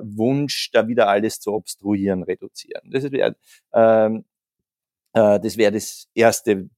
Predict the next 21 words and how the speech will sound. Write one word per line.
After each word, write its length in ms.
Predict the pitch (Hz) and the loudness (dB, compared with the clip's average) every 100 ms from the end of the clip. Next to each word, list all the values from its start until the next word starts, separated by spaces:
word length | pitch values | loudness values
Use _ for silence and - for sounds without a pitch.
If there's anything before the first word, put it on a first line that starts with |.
| _ | _
Problematische 960 | 117 120 123 139 127 117 113 113 104 - | -2 2 4 4 4 2 2 -4 -4 -4
dran, 400 | 69 69 - - | -6 -12 -16 -8
ja. 180 | 165 233 _ _ _ | -6 -6 _ _ _
Äh, 180 | 131 127 | 2 4
wir 120 | 135 135 | 2 -2
können 280 | 165 165 | -4 -2
jetzt 200 | 156 156 | -2 -2
natürlich 400 | 170 151 156 143 | -6 -4 -4 -4
sagen, 400 | - 123 139 151 139 | -2 -2 -2 -6 -8
Pamela 340 | 143 139 135 | -6 -4 -4
Rendi-Wagner 600 | 131 135 120 107 123 143 | -6 -8 -2 0 0 -4
hat 140 | 131 135 | -8 -8
in 80 | |
dieser 200 | 127 123 | -10 -12
ganzen 300 | 113 117 - | -10 -12 -14
Situation 680 | 120 127 123 107 - 113 127 | -20 -12 -10 -10 -8 -6 -6
der 100 | 120 | -4
letzten 380 | 110 98 - 107 | -4 -4 -10 -6
Jahre, 460 | 101 110 120 127 120 _ _ - | -2 0 2 0 -4 _ _ -2
äh, 480 | 110 110 110 107 107 - | 2 4 4 4 0 -4
n-, 280 | 131 117 | -6 -6